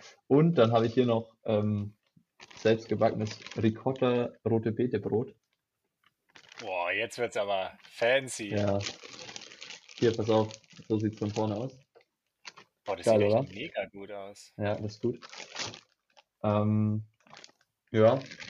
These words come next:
Speaker 1: das, das war's eigentlich. Olivenöl, Balsamico.
Speaker 2: Also, schnell auf Lieferando. Jetzt
Speaker 1: <laughs>
Speaker 2: bestellt euch eine Pizza.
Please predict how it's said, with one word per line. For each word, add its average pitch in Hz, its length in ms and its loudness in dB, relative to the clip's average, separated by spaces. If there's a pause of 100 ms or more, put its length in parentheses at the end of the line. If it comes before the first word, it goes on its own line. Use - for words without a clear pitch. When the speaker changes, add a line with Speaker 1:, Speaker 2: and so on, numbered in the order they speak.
(320)
Speaker 1:
das, 110 460 -4 (540)
das 107 140 -6
war's 107 280 0
eigentlich. 101 260 -8 (800)
Olivenöl, 110 380 -2
Balsamico. 104 640 -6 (2000)
Speaker 2:
Also, 120 340 2 (380)
schnell 135 300 -4
auf 139 120 -2
Lieferando. 135 680 -6 (380)
Jetzt 123 360 -10 (180)
Speaker 1:
<laughs> 123 140 -2
Speaker 2:
bestellt 127 300 -4
euch 127 160 -8
eine 117 80 -14
Pizza. 151 560 -4